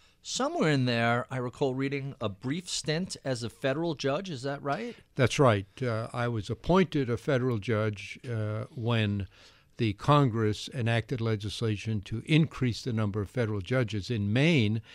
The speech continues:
Speaker 1: Mm-hmm.
Speaker 2: we had had, since the states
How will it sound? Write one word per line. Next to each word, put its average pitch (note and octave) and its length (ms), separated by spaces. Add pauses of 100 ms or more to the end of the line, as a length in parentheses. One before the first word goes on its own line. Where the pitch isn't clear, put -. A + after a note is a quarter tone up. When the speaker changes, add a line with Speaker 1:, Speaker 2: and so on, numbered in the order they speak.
(100)
Speaker 1:
Mm-hmm. G#2+ 360
Speaker 2:
we A2 140
had A2+ 180
had, A#2 560 (100)
since - 380
the A#2+ 100
states - 640